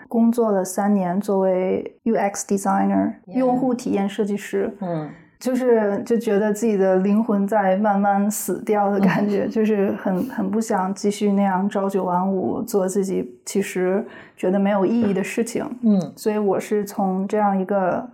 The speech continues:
Speaker 1: 呃，设计职位辞职的，干了三年之后，所以当时确实也是有计划的吧，就有一些自己的积蓄，就知道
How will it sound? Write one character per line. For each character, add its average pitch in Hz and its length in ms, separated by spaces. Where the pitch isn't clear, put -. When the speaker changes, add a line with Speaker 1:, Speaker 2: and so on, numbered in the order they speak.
Speaker 1:
呃， 196 260
设 226 260
计 196 360
职 180 240
位 190 420
辞 - 240
职 170 220
的， 196 220
干 208 220
了 190 80
三 214 220
年 185 180
之 196 140
后， 190 220
所 202 140
以 208 280
当 202 220
时 208 120
确 208 160
实 202 280
也 214 180
是 214 460
有 185 140
计 269 240
划 233 240
的 175 120
吧， 196 200
就 196 160
有 170 200
一 - 40
些 208 160
自 208 140
己 190 80
的 196 100
积 220 300
蓄， 220 380
就 196 120
知 190 220
道 190 340